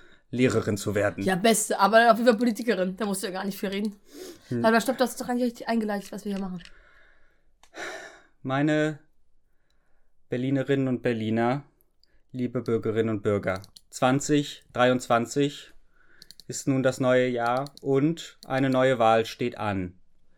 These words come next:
Speaker 1: Darum habe ich eingeladen, wieder meine politische Korrespondentin Gen X, die sich natürlich ganz, ähm,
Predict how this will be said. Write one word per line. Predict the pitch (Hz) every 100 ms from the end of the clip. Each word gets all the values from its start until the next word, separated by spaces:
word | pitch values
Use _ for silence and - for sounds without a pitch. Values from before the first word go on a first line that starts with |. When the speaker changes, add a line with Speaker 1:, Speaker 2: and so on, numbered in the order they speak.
| _
Speaker 1:
Darum | - 120 123 143
habe | 143 139
ich | 139
eingeladen, | 120 131 143 143 139 147 156
wieder | 113 123 131 139 143 - _
meine | 127 120 127
politische | - 135 127 - - 143 143 - _
Korrespondentin | - 139 127 - 117 117 120 - 151 170 - _ - _ _ _ _ _ _ _ _ _ _ _ _ _ _
Gen | - 131 139 151 - _ _ _ -
X, | 127 143 - - - _ - -
die | 127
sich | 123 139 151 - - _ _ - - -
natürlich | 110 123 113 131 143 -
ganz, | 113 113 110 - - - - -
ähm, | 117 110 107 107 104 107